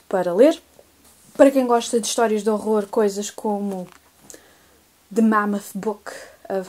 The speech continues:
Haunted Houses Stories é também um excelente, eh, exemplo de coisas que vocês podem ler. E, como eu disse, não precisam de ler um livro inteiro, basta ler apenas uma história para participar. Este é talvez um dos livros que eu quero mesmo, eh,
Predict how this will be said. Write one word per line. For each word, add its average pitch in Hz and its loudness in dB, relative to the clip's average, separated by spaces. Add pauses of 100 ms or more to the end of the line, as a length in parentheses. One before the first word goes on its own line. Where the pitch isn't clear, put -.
Haunted 214 -2
Houses 185 -4 (800)
Stories 175 -2
é 190 2
também 220 4
um 202 -4
excelente, 185 -6 (280)
eh, 170 -8
exemplo 175 -4 (320)
de 190 2
coisas 185 -4
que - -12
vocês 180 -6
podem 180 -4
ler. 269 2 (320)
E, 220 -8 (100)
como 254 4
eu 247 4
disse, 190 -6
não 269 6
precisam 277 4
de 262 4
ler 208 2
um 208 -2
livro 196 -4
inteiro, 190 0
basta 180 -6
ler 170 -6
apenas 156 -12
uma 165 -12
história 156 -12 (100)
para 185 -6
participar. - -12 (260)
Este 370 2
é 403 6
talvez 311 2
um 294 6
dos 277 2
livros 269 0
que 254 -4
eu 269 0
quero 240 -2
mesmo, 214 -4
eh, 196 -2